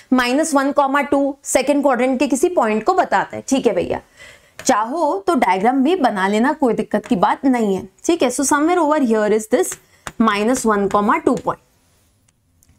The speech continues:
अब आती है बात कि यार इसको पोलर फॉर्म में लिख दो। हमने कहा पोलर फॉर्म में लिखना है, एक सेकेंड, दो ही चीजें निकालनी है तीसरे स्टेप में आंसर। पहली चीज क्या, mod z।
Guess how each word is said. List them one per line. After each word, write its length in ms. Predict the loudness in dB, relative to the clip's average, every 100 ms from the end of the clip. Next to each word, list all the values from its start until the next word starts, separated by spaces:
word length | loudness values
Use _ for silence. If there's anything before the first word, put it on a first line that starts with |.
| _
अब 100 | 0
आती 300 | 2 0 0
है 60 | 0
बात 360 | 2 0 -2 -6 _ _ _ -4
कि 60 |
यार 100 | -2
इसको 260 | -2 0 -2
पोलर 400 | 2 0 2 -2
फॉर्म 240 | 0 0
में 100 | 2 0
लिख 160 | -2
दो। 60 | -6
हमने 180 | -2 0
कहा 120 | 0
पोलर 260 | 0 0 0
फॉर्म 220 | 0 0
में 80 | 2
लिखना 240 | 0 0
है, 100 | -2
एक 200 | 0 -2 0
सेकेंड, 360 | -2 0 -4 -6 -20 -12 0
दो 180 | 2 2
ही 120 | 0
चीजें 240 | 0 0 0
निकालनी 380 | 0 0 0
है 60 | 0
तीसरे 320 | 0 0 0
स्टेप 220 | 0 -2 0
में 80 | 0
आंसर। 340 | 0 -2 -6 _
पहली 260 | 0 2 0
चीज 260 | 0 -2 0
क्या, 180 | -2 -2 -12 -20 _ _
mod 320 | 0 2 0 0
z। 180 | -2